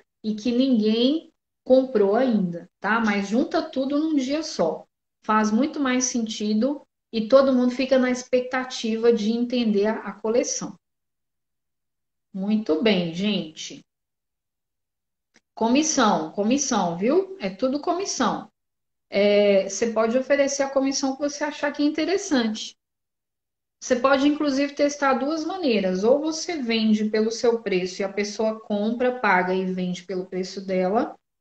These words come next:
Ou você, às vezes, baixa um pouquinho a sua margem de lucro e aí oferece lá, sei lá, quinze por cento, dez por cento, vinte por cento, não sei. Você vai decidir a comissão pra pessoa, tá? As pessoas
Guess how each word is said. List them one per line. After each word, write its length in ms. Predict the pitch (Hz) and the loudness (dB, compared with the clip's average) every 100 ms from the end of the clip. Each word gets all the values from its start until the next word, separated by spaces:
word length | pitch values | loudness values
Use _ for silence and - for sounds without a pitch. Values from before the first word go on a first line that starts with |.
| _ _ - | _ _ 2
Ou 200 | 262 262 | 6 6
você, 720 | 294 302 - 240 240 - - _ - | 6 -2 2 4 4 2 -6 _ -4
às 220 | 214 214 | 0 2
vezes, 320 | 214 220 214 | 4 2 0
baixa 500 | 202 196 208 254 - | 0 0 0 -2 -4
um 80 | 233 | -2
pouquinho 360 | 220 214 214 208 | 0 -2 -2 -2
a 40 | |
sua 200 | - 208 | -2 -6
margem 420 | 196 185 185 196 | -4 -4 -4 -4
de 140 | 196 240 | -4 -2
lucro 640 | 233 233 240 294 330 330 _ _ _ - | 0 -2 -2 -2 -4 -6 _ _ _ -2
e 100 | 277 | 0
aí 560 | 269 240 254 330 - - 233 214 - | 2 2 0 -4 -10 -16 -14 -14 -6
oferece 880 | 208 220 262 240 214 220 240 - 269 | -2 -2 2 4 6 4 2 -2 -6
lá, 520 | 254 208 202 226 226 196 | -2 0 0 0 -2 -4
sei 200 | - 208 | -6 -4
lá, 180 | 190 | -4
quinze 340 | 185 - 240 240 | -4 -2 -2 -2
por 140 | 208 | -6
cento, 300 | 196 214 208 | -6 -4 -2
dez 240 | 190 196 208 | 0 -2 -2
por 140 | 196 | -8
cento, 300 | 185 202 190 | -12 -10 -8
vinte 220 | 196 214 | -4 -4
por 140 | 214 202 | -4 -8
cento, 260 | - 170 - | -8 -10 -6
não 120 | 233 | -4
sei. 320 | 240 170 165 _ _ _ - | -4 -6 -8 _ _ _ -6
Você 340 | 196 202 226 | -4 0 2
vai 140 | 233 | 4
decidir 640 | 226 240 240 240 185 175 175 _ _ _ - | 6 6 4 -2 -4 -4 -8 _ _ _ -6
a 120 | 196 | -4
comissão 600 | 208 220 226 - 208 202 | -2 -2 -2 -2 -2 -2
pra 140 | 208 | -4
pessoa, 640 | 208 233 - 196 185 185 - - | -2 -4 -4 -6 -4 -6 -12 -4
tá? 160 | 196 | -2
As 160 | 214 208 | -2 -4
pessoas 600 | 190 190 196 202 214 | -10 -6 -4 -4 -6